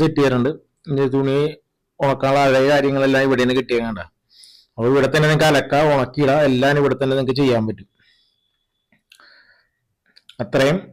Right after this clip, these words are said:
നല്ലൊരു വീടാണ്. അപ്പൊ അറുപത് ലക്ഷം രൂപ എന്ന് വെച്ചിട്ടുണ്ടെങ്കിൽ ലാസ്റ്റ് പ്രൈസ് ആണ് ട്ടോ. ഫൈനൽ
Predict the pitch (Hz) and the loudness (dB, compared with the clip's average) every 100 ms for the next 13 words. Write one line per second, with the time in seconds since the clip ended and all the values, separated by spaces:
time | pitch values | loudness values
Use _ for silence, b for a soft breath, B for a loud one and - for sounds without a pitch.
0 | - 143 143 143 156 165 139 139 - - | -4 0 2 2 2 2 2 0 -4 -12
1 | B B B 131 117 139 147 131 131 131 | B B B -6 -4 -2 0 0 2 2
2 | 139 139 151 175 170 156 165 165 165 226 | 0 0 0 2 2 0 0 2 0 0
3 | B B B B B B B B B 147 | B B B B B B B B B 0
4 | 131 131 - 160 175 156 151 123 - B | 2 2 0 2 2 2 2 0 -4 B
5 | B B _ _ _ _ _ _ - - | B B _ _ _ _ _ _ -16 -4
6 | 127 123 | 0 0